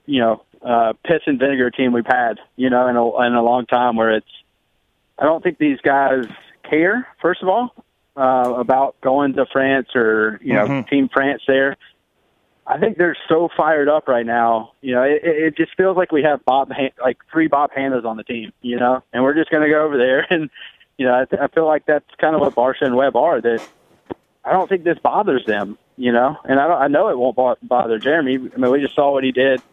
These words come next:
Speaker 1: you know, under pressure the entire year for Muskin. Um,
Speaker 2: Mm-hmm.
Speaker 1: that kid's as mentally strong as it comes. So, I, you know, I think
Speaker 2: You know what?
Speaker 1: I think that's what helps us right now.
Speaker 2: You know what
Speaker 1: Is
Speaker 2: could, you
Speaker 1: just the mentality.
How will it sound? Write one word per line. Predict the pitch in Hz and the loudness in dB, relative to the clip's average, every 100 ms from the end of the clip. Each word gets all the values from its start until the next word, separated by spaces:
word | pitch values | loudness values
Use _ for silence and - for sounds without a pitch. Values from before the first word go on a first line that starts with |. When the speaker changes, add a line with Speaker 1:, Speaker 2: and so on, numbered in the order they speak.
| _ - | _ -14
Speaker 1:
you | 123 | -2
know, | 113 127 | -2 2
under | 139 135 | 0 2
pressure | - 139 - 131 | 0 0 0 0
the | 127 | 0
entire | 123 127 131 127 | 0 0 0 2
year | 127 139 | 0 0
for | 117 | 0
Muskin. | 120 143 - 117 120 _ | 0 -2 -4 -6 -6 _
Um, | 123 117 117 110 - 139 | 0 0 0 -4 -6 -4
Speaker 2:
Mm-hmm. | 127 143 127 - | -2 -2 -4 -4
Speaker 1:
that | 139 131 | -4 0
kid's | 160 131 | -2 -2
as | 123 | -2
mentally | 131 139 131 120 | 0 2 2 2
strong | 147 139 120 | 0 0 0
as | |
it | 107 - | -2 0
comes. | 156 117 101 - | 0 0 -4 -2
So, | 120 113 107 - _ _ _ _ _ _ _ _ - - 640 - - - | 0 2 0 -4 _ _ _ _ _ _ _ _ -20 -10 -6 -4 -6 -6
I, | - 120 - - | -6 -8 -10 -4
you | 135 | 0
know, | 120 120 | 2 2
I | 123 | 2
think | 143 139 - - - - | 0 -2 -4 -10 -10 -4
Speaker 2:
You | 170 | 0
know | 226 | 2
what? | 294 285 196 | 0 -2 -4
Speaker 1:
I | |
think | 196 151 - | -2 -2 0
that's | 139 147 - | 0 0 0
what | 151 123 | -2 0
helps | 151 - | -2 -2
us | 127 110 | -6 -2
right | 110 | -2
now. | 104 107 104 - _ | -2 -4 -6 -10 _
Speaker 2:
You | 175 | 0
know | 247 | 0
what | 311 - | -2 -2
Speaker 1:
Is | 240 | -2
Speaker 2:
could, | - | 0
you | 190 | -2
Speaker 1:
just | 190 - | -2 -2
the | |
mentality. | 123 110 - 139 151 107 107 | 0 0 0 0 0 -2 -6